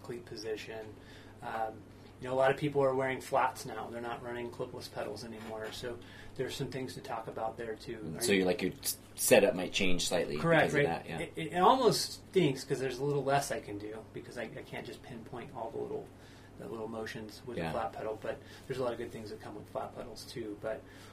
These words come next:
Speaker 1: um, it's really important. And it's, I think you don't have to talk too much on it to road cyclists or gravel riders 'cause they just know how important it is.
Speaker 2: Mm-hmm.
Speaker 1: They've been told for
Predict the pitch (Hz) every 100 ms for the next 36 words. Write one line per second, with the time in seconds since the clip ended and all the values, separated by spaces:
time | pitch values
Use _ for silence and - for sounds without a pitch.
0 | - 135 123 120 120 - 165 143 165 156
1 | 147 135 139 131 131 139 131 127 127 -
2 | - 143 151 - - - - - - -
3 | - - 147 143 139 135 147 - - 151
4 | 143 147 143 143 143 - 135 127 120 127
5 | 127 - 127 131 135 - 110 117 113 123
6 | 123 135 147 - 110 104 117 - 117 110
7 | 113 131 147 156 175 180 95 98 104 95
8 | 95 - 117 - 123 123 - 123